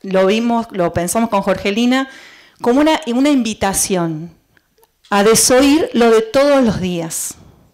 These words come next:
Vieron que ahora se habla mucho de economía en este país, muchísimo. Todos somos economistas. A escuchar, a sentir y a pensar con otros términos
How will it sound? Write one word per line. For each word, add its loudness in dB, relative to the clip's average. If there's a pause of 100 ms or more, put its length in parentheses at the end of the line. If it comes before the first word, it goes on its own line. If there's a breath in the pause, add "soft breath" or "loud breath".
(180)
Vieron -4
que -6
ahora -2
se -6
habla 0
mucho -6
de -6
economía -6
en -12
este -12
país, -12 (100)
muchísimo. -6 (500)
Todos 0
somos 0
economistas. -6 (1400 soft breath)
A 0
escuchar, 0 (960 soft breath)
a -2
sentir 0
y -2
a -2
pensar 0
con 4
otros 0
términos -2